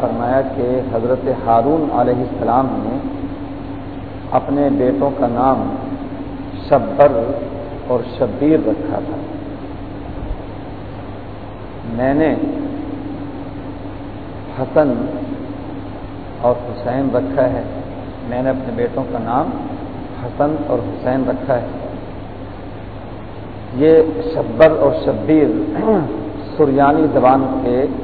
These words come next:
الفاظ ہیں اور عربی زبان میں ان کا ترجم-، ترجمہ حسن اور حسین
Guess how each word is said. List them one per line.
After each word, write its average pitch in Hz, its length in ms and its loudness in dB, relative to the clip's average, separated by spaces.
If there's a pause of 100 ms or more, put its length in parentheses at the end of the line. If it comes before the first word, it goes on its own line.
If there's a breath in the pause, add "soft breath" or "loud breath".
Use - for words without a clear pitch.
(2250)
الفاظ 120 420 6
ہیں - 260 -4 (2500)
اور 127 540 10 (2250)
عربی 139 440 6
زبان 139 320 8
میں 127 280 4 (800)
ان 143 200 0
کا 143 100 8
ترجم-، 127 640 2
ترجمہ 127 340 4
حسن 139 480 2 (100)
اور 123 120 6
حسین 120 420 0